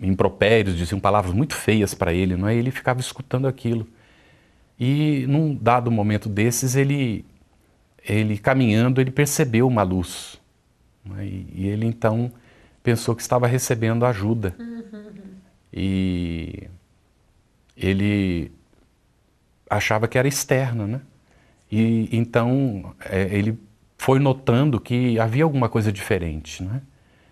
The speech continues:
Speaker 1: E aquilo, a luz foi crescendo, ele foi orando, pedindo ajuda, ele começou a orar, não é? Antes dessa luz aparecer, ele começou a orar pedindo pelos espíritos,
Speaker 2: Uhum.
Speaker 1: pedindo, dizendo que ele os compreendia,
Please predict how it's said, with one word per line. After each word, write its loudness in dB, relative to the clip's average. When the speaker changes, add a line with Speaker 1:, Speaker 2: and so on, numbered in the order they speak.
Speaker 1:
E 0
aquilo, 2
a 2
luz 2
foi 2
crescendo, 0
ele -2
foi 0
orando, 4
pedindo 0
ajuda, 0
ele -2
começou 0
a 0
orar, 2
não 0
é? 0
Antes 0
dessa 0
luz 0
aparecer, -2
ele -4
começou -2
a 4
orar 2
pedindo 0
pelos -2
espíritos, -8
Speaker 2:
Uhum. -20
Speaker 1:
pedindo, 0
dizendo 0
que -4
ele 2
os -2
compreendia, 0